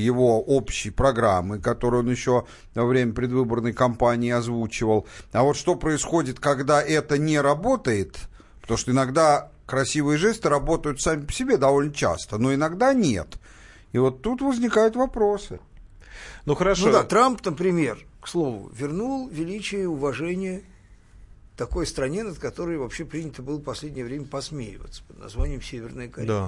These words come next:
Speaker 2: Да.
Speaker 3: Сейчас никто над Северной Кореей не посмеется, потому что Северная Корея победила на сегодняшний момент. Она победила в, э, психологической, во всяком случае, войне с Трампом.
Speaker 2: Да, ну, раз уж мы не можем залезть в голову, э, к этому белокурому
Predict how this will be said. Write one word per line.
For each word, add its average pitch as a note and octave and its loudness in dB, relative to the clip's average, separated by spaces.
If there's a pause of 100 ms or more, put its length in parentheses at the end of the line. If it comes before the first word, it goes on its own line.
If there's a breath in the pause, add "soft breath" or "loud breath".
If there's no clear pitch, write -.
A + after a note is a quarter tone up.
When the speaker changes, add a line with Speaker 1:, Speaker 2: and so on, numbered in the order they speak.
(200 loud breath)
Speaker 2:
Да. - -18 (420 loud breath)
Speaker 3:
Сейчас - -12
никто E3 -6
над E3+ -8
Северной E3 -8
Кореей D3+ -6
не D3+ -8
посмеется, F3+ -10
потому C3 -14
что - -14
Северная D#3+ -8
Корея F3 -6
победила E3+ -2
на A#2 -12
сегодняшний B2+ -6
момент. F#3 -4 (380 loud breath)
Она D3+ -2
победила D#3 0
в, D#3 4
э, A2 -2 (320 loud breath)
психологической, F3+ 4
во B2+ 0
всяком A#2+ -8
случае, E3 -6
войне C3 -2
с - -4
Трампом. G2 -10 (1400 soft breath)
Speaker 2:
Да, B2+ 2
ну, C#3 -2
раз E3 2
уж E3+ -6
мы D#3+ -2
не D#3+ -2
можем D3 0
залезть D3 0
в B2 -8
голову, A2 2
э, G2+ -4
к - -4
этому A#2 -2
белокурому A#2 -2